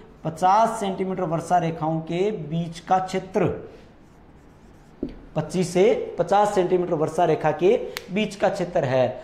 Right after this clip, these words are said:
तो देखें शुष्क जलवायु प्रदेश और अर्ध शुष्क जलवायु प्रदेश। अब अपने देखें कि ये जो शुष्क जलवायु प्रदेश है सबसे कम वर्षा वाला क्षेत्र है,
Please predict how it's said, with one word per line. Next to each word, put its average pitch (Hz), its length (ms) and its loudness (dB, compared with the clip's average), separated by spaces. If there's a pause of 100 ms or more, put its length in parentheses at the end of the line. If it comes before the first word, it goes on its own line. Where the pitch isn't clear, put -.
(220)
तो 226 80 6
देखें 247 460 2 (240)
शुष्क 247 320 -4
जलवायु 226 420 4
प्रदेश 233 500 4 (240)
और 208 200 4
अर्ध 202 300 0
शुष्क - 300 -10
जलवायु 123 440 -4
प्रदेश। 117 480 -10 (360)
अब 285 120 4
अपने 285 260 2
देखें 254 380 2
कि 269 80 -6
ये 214 280 2
जो 285 180 -2
शुष्क - 360 -8
जलवायु 254 460 0
प्रदेश 156 420 -2
है 110 380 -6 (280)
सबसे 190 300 2 (220)
कम 247 200 4
वर्षा 226 340 2
वाला 233 180 4
क्षेत्र 233 320 0
है, 247 360 0